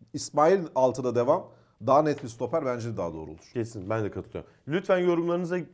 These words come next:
Speaker 2: e, yazın bu konuyla ilgili ne düşünüyorsunuz? Çağlar mı? Yani yerli bir stoper alınsın. Çağlar biraz daha hani, e, per-, performansının gelişmesini bekleyelim mi?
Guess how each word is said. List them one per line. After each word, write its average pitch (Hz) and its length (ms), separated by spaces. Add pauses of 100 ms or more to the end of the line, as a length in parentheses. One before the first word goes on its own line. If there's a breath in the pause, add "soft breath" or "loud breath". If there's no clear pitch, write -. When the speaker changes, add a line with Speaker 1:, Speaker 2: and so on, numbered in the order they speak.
(120)
Speaker 2:
e, 98 120 (540)
yazın 165 320
bu 139 80
konuyla 120 320
ilgili 107 220
ne 135 140
düşünüyorsunuz? 117 680 (360 soft breath)
Çağlar 139 440
mı? 147 180
Yani 127 240
yerli 143 320
bir 95 280
stoper 147 400
alınsın. 147 540 (200)
Çağlar 139 400
biraz 135 300
daha 135 120
hani, 135 320 (100)
e, 107 100 (880 loud breath)
per-, 123 140
performansının 135 720
gelişmesini 131 600
bekleyelim 127 440
mi? 117 240